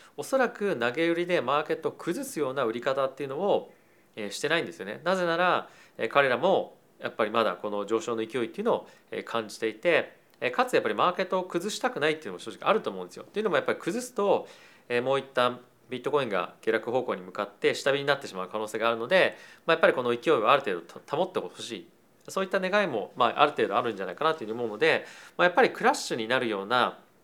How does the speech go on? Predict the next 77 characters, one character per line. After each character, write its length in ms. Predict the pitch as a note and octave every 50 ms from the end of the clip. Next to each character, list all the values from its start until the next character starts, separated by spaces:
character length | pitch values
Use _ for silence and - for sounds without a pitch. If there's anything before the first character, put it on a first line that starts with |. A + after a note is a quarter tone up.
| _ _ _ _ -
フ 140 | - -
ロ 120 | C3 C#3+ C3+
ー 40 | A2
と 100 | G#2+ F#2
か 140 | - G2+
は、 320 | G#2+ C3+ C#3+ B2 G#2 F2 - - - - - _
ま 40 | -
あ、 20 | -
か 200 | - - D4 C#4+
な 100 | A#3 D3+
り 100 | A#2 C3
今 180 | D3 B2+ G#2
出 140 | - - A2+
づ 160 | A2+ A#2+ E3
ら 120 | G3+ F3+ C#3+
い、 120 | G#2+ G2 - - - - - - - - -
え 80 | A2
ー、 40 | G#2+
環 220 | - - C3+ C3+ B2
境 160 | - C#3+ C3+
に 80 | C3
あ 80 | C3+ D3+
る 80 | D3+ C#3+
の 100 | B2+ A2+
か 120 | - C#3+
な 160 | E3 E3 E3
っ 60 | E3
て 80 | E3 A#3
い 20 |
う 20 | A#3+
の 60 | B3
は、 80 | G3+ -
こ 120 | - A#2+
う 40 | A#2+
い 20 |
っ 40 | A#2
た 100 | - A#2
と 80 | - A#2+
こ 80 | D3
ろ 80 | F#3+ G#3
の 80 | E3+
フ 140 | B2+ - C3+
ロ 80 | C3 B2+
ー 40 | A#2+
を、 400 | B2 E3 G#3 G3 D3 G#2 - - - - _ -
え 100 | - G#2+
ー、 40 | A2
見 100 | B2 A#2
て 80 | -
も 160 | F#2+ F2+ F2+ - _
わ 140 | - - A2
か 100 | - A#2
る 40 | G#2
の 40 | F#2+
か 100 | - C3
な 140 | F#3 G#3+ A3
と 40 | -
い 0 |
う 0 |
ふ 20 |
う 40 | A2+
に 60 | F#2+ F#2+
思 160 | F#2 F#2 F#2
い 120 | F#2 F2+
ま 140 | F2+ G2 F#2+
す。 160 | - - A2+ - - _ _ _ _ _ _ _ _ _ _ _ _ _ _ _ _ _ _ _
は 120 | - D#3 D#3
い。 60 | D3+
で、 80 | C3
続 180 | A#2+ - - D3+
い 60 | D#3+
て 80 | D#3 D#3
な 80 | D#3
ん 60 | C#3+ B2+
で 80 | A2+
す 140 | - - A#2
が、 260 | B2 C3+ B2+ A2+ -